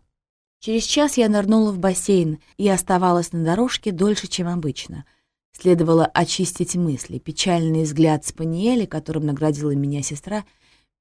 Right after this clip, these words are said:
всё время всплывал в памяти. Она не понимала, почему я не могу уделять ей столько же внимания, сколько раньше. Как я ни старалась ей объяснить, ничего не получалось.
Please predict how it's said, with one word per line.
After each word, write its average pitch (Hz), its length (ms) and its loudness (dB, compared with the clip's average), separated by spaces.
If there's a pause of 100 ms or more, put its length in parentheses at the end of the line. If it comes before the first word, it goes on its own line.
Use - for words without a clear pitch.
(160)
всё - 320 2
время 190 360 4
всплывал 151 560 -2
в - 140 -16
памяти. - 580 -18
Она 175 260 -4
не 180 140 -2
понимала, 190 580 -4
почему 160 360 -8
я 151 120 -2
не 156 120 -2
могу 156 280 -2
уделять 147 480 0
ей 143 80 -4
столько 143 340 -10
же 131 100 -8
внимания, 160 500 -6
сколько 151 380 -10
раньше. 151 380 -16 (420)
Как 254 220 -4
я 202 120 4
ни 190 120 -2
старалась 165 580 0
ей 160 180 2
объяснить, 147 640 -4 (480)
ничего 156 380 -2
не 143 100 0
получалось. - 680 -10